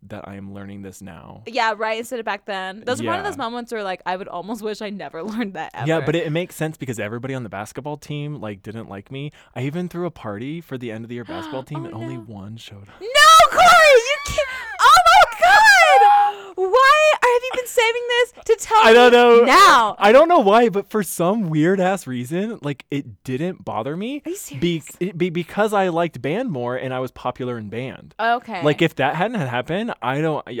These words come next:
Speaker 1: I might even be here. Like, I could have been a depressed ass bitch that, like, killed herself.
Speaker 2: Holy
Speaker 1: Uh, and I'm not
Speaker 2: shit.
Speaker 1: even joking. Like, I,
Speaker 2: Yeah,
Speaker 1: I know
Speaker 2: yeah.
Speaker 1: we're being a little un-, like, ceremonious about this or, like, unsanctimonious about this, but, like, I, like, thankful, like, band, like, totally saved my self-esteem, like,
Speaker 2: Yeah,
Speaker 1: as a human
Speaker 2: totally.
Speaker 1: being.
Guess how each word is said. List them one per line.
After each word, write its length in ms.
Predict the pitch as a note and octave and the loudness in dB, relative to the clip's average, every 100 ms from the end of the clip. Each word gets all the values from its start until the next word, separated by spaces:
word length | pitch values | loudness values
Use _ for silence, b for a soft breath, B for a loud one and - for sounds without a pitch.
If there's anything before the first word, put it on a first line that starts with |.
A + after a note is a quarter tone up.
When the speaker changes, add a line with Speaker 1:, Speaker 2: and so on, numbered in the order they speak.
| A#2 | -4
Speaker 1:
I 40 | |
might 200 | E3 E3 | -4 -4
even 320 | C#3+ D3 D3+ C3+ | -6 -8 -8 -8
be 180 | B2 | -10
here. 300 | F#2+ G2 F#2 G2 | -10 -14 -14 -12
Like, 180 | A2 | -8
I 100 | A#2+ | -8
could 140 | A#2+ C3 | -8 -8
have 40 | |
been 120 | B2+ B2+ | -8 -10
a 80 | |
depressed 320 | F3 - B2 C#3 | -10 -8 -6 -4
ass 220 | C3+ - | -6 -6
bitch 300 | A2+ A2+ G#2+ | -8 -8 -8
that, 140 | A2 G2 | -12 -14
like, 160 | F#2 | -16
killed 200 | - G#2+ | -16 -14
herself. 380 | G2 F2 G2 G2 | -14 -16 -18 -10
Speaker 2:
Holy 260 | B3+ B2 C3+ | -6 -4 -4
Speaker 1:
Uh, 20 | |
and 100 | C#3 | -4
I'm 120 | D3+ | 0
not 160 | E3 D#3+ | 0 0
Speaker 2:
shit. 60 | |
Speaker 1:
even 180 | C#3 A#2+ | -2 -6
joking. 260 | A2+ G#2+ A2 | -8 -8 -10
Like, 140 | G#2 G#2+ | -12 -12
I, 160 | G#2+ _ _ - | -14 _ _ -6
Speaker 2:
Yeah, 160 | A3+ | -4
Speaker 1:
I 40 | G#3+ | -2
know 80 | C#3 | -2
Speaker 2:
yeah. 60 | |
Speaker 1:
we're 60 | C#3 | -4
being 220 | C3 C3 | -6 -8
a 60 | A#2+ | -8
little 400 | A#2 A#2 A#2 - | -8 -6 -6 -8
un-, 280 | A2 A2 G#2+ | -10 -12 -12
like, 160 | G#2 G2+ | -14 -14
ceremonious 600 | - A2 G#2+ G2 G2+ A2+ | -12 -12 -12 -14 -14 -12
about 220 | B2+ B2+ | -8 -8
this 200 | C#3 C#3+ | -8 -10
or, 60 | G#2+ | -12
like, 180 | G2+ F#2 | -12 -14
unsanctimonious 720 | - G#2 G2 G#2 - G2 G#2+ | -16 -16 -16 -18 -18 -16 -16
about 160 | B2+ B2+ | -14 -12
this, 200 | D3+ D#3 b b b b | -12 -14 b b b b
but, 160 | A#2+ B2 | -6 -4
like, 300 | A2+ G#2+ - _ _ _ | -4 -8 -10 _ _ _
I, 260 | A2+ B2+ C3+ | -6 -4 -2
like, 260 | A#2+ A#2+ - | -4 -8 -6
thankful, 420 | C3+ B2+ C#3+ C3+ | -6 -6 -8 -8
like, 240 | A#2 G#2+ | -8 -10
band, 320 | G#2 A#2 A#2 | -14 -14 -14
like, 160 | G#2+ G2 | -16 -16
totally 340 | - A2 G#2 | -12 -10 -8
saved 280 | G2+ G#2+ G2 | -10 -14 -14
my 100 | G2+ | -16
self-esteem, 680 | F#2+ G#2+ - - G2 F#2 G2 | -14 -16 -16 -20 -20 -20 -16
like, 60 | A3 | -8
Speaker 2:
Yeah, 180 | A3+ | -8
Speaker 1:
as 100 | A2+ | -8
a 20 | G#2+ | -10
human 220 | A3+ A#3 | -12 -12
Speaker 2:
totally. 140 | G3+ | -12
Speaker 1:
being. 300 | G2 F#2 F#3+ | -14 -14 -18